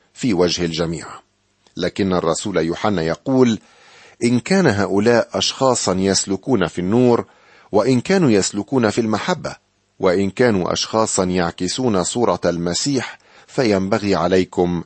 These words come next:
أن تستضيفوهم." لهذا ينبغي علينا أن نتمتع بحسن التمييز الروحي، وحينما نساعد أمثال هؤلاء المعلمين الحقيقيين، فإننا نصبح شركاءهم في توصيل كلمة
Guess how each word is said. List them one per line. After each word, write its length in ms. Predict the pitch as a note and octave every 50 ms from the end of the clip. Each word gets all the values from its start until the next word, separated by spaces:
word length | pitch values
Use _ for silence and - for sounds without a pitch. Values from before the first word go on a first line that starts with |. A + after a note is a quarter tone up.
| _ - G2+
أن 200 | G2+ F#2+ F2 -
تستضيفوهم." 1080 | F2+ F2 - - - E2+ D#2 E2 E2 - - F2+ F2 E2 D2+ E2+ E2 D#2 C#2+ B1+ - _ _ _ _ _ _ _ _ _ -
لهذا 540 | - C#3 G2 F2 F2 F2 D2+ F#2 G2 F#2+ - _ _ _ - - -
ينبغي 460 | - G#2+ G#2 G2 G2 G2+ F#2 F#2+ F#2
علينا 460 | E2+ F2 F#2 G2+ G2+ F#2+ F#2+ F#2 -
أن 140 | G2 F#2+ F#2+
نتمتع 720 | F#2 - - F#2+ G2 - F2+ - - F#2+ E2+ F2 F#2 F#2
بحسن 560 | E2 D#2+ E2+ E2+ - - C3 B2+ - - G2+
التمييز 640 | F#2 E2+ - - F#2+ F2 F2 F#2+ G#2+ A#2+ A2 E2+ E2
الروحي، 520 | D#2+ D#2+ E2 D2 - - A#2+ B2 A2+ F2+ - _ _ _ _ _ _ _ _ -
وحينما 640 | F2 E2+ D#2 - - G#2+ G#2 G2 G2 F#2+ G2 F#2+
نساعد 640 | F2+ F#2 F#2+ F2 - - B2+ A2+ G2 F#2 F#2 F2 F2+
أمثال 500 | F2+ - G2 F#2+ F#2 - G#2+ G#2 G2 F#2
هؤلاء 500 | E2+ F#2+ F2+ E2 F#2 F#2 G2 F#2+ F2 F#2
المعلمين 680 | F2+ F2 F2+ E2+ E2+ F2 F2+ F2+ F2+ F#2 G2+ G2+ F#2+
الحقيقيين، 1080 | F2+ E2+ D#2 - - - A2 - - A2+ - - A2 G#2 A2 C#3 D3 G#2+ F2 F2 F2+ F2 - - - - - -
فإننا 580 | - - B2 A2+ C3+ D3+ D3 C3 A#2 A2 A2 G#2+
نصبح 560 | G#2 A#2 B2+ - - - A2 F2 - - F#2
شركاءهم 920 | F2+ - - D3 C#3 G#2 G2 - - A2+ G#2 G2 F#2 F2+ F#2+ F#2+ F#2 F#2 F#2 - _ _ _ _
في 200 | - - C3+ C3
توصيل 880 | B2 - A#2+ B2+ B2 A2+ - - D#3+ A#2 E2 D2 D2 D#2 D#2+ D#2 - _ -
كلمة 360 | - F2+ E2+ F2 E2+ E2+ E2